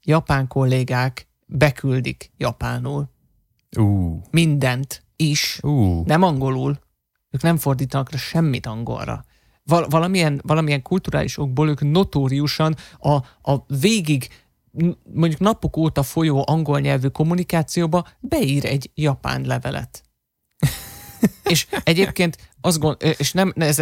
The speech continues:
Speaker 1: ez nem saját, nem izé, távol-keleti sajátosságám, mert a franciák is képesek ezt megcsinálni.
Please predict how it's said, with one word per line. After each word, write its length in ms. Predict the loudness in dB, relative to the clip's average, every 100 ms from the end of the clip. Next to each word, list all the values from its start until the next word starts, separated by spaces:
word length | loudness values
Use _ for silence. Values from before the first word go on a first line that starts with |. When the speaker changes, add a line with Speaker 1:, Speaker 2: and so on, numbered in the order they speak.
| 0
Speaker 1:
ez 140 | 0
nem 220 | 0 0
saját, 440 | 0 -2 0 -2 -2
nem 220 | 0 0
izé, 340 | 0 0 -2
távol-keleti 720 | 0 -2 -2 -4 -4 -4 -4
sajátosságám, 920 | -4 -2 -2 -2 -4 -2 -2 0 0 -2 -8 -4
mert 320 | -2 -2 _ -8
a 100 | -4
franciák 560 | 0 2 2 0 -2
is 100 | -6
képesek 460 | -4 -4 -4 -6 -6
ezt 120 | -6
megcsinálni. 720 | -8 -8 -8 -8 -6 -8 -12